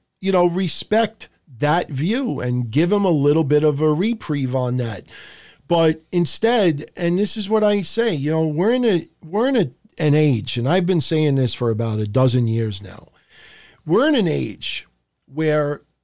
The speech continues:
when something gets thrown out there online, sure, when you're a famous person, you don't wanna ch-, dispel every bullshit rumor about yourself online. But when something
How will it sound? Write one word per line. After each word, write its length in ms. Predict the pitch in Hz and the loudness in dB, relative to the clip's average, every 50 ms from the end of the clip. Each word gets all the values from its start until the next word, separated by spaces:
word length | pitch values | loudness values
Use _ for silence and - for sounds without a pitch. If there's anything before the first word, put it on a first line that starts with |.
| _ _ _ | _ _ _
when 180 | - 151 151 156 | -6 -4 -4 -4
something 600 | - - - 247 277 285 277 - 262 233 214 190 | -4 -2 0 0 0 0 0 0 0 0 0 2
gets 260 | 156 170 156 123 - | 2 2 0 0 -2
thrown 440 | - - 127 135 143 151 160 160 156 | -6 -4 0 2 2 4 4 2 2
out 280 | 147 147 143 143 135 131 | 2 2 0 0 0 -2
there 220 | 135 123 120 120 | -2 0 0 0
online, 600 | 117 120 123 123 120 120 123 120 117 110 101 107 110 | 2 2 2 2 0 0 0 0 -2 -2 -4 -6 -8
sure, 600 | - - - 285 302 262 175 123 - - - - _ _ _ | -8 -6 -4 -2 0 0 0 0 -2 -6 -14 -20 _ _ _
when 180 | - 139 139 | -6 -2 0
you're 220 | 160 175 185 175 165 | 2 2 4 4 2
a 40 | - | 0
famous 500 | - - 143 143 151 151 147 147 135 - | -2 -4 -2 -2 0 0 0 -2 -4 -4
person, 500 | - - 139 139 135 - - 131 127 123 | -4 -4 -2 -2 -2 -4 -4 -4 -4 -2
you 140 | 135 156 | 0 2
don't 140 | 156 151 147 | 2 2 2
wanna 300 | 147 143 139 143 139 131 - | 2 2 2 2 0 0 -2
ch-, 200 | - - _ - | -6 -8 _ -4
dispel 480 | 131 127 - - - - 131 127 127 | -4 -2 -2 -2 -2 0 2 2 4
every 280 | 127 131 131 139 139 127 | 4 2 4 2 2 2
bullshit 520 | 107 101 - 135 131 131 - - 135 113 | 0 0 2 2 2 2 2 0 -2 -2
rumor 420 | - 131 139 139 135 127 117 110 110 | 0 2 2 4 4 4 4 2 2
about 360 | 110 104 131 131 131 - - | 0 0 0 0 -2 -2 -4
yourself 440 | 113 117 - - 120 117 117 117 120 | -6 -4 -4 -4 -4 -6 -6 -4 -6
online. 580 | 113 110 110 117 135 139 127 107 87 87 - _ _ - - - - - - - - - - - _ | -6 -4 -4 -2 -2 -2 -4 -4 -8 -12 -18 _ _ -20 -20 -20 -20 -20 -20 -20 -20 -20 -20 -8 _
But 100 | - 180 | 0 2
when 200 | 185 208 208 202 | 2 2 2 0
something 760 | - - - 254 277 302 294 - 233 196 175 156 147 147 | 0 -2 0 0 0 0 0 0 0 0 0 0 -2 -4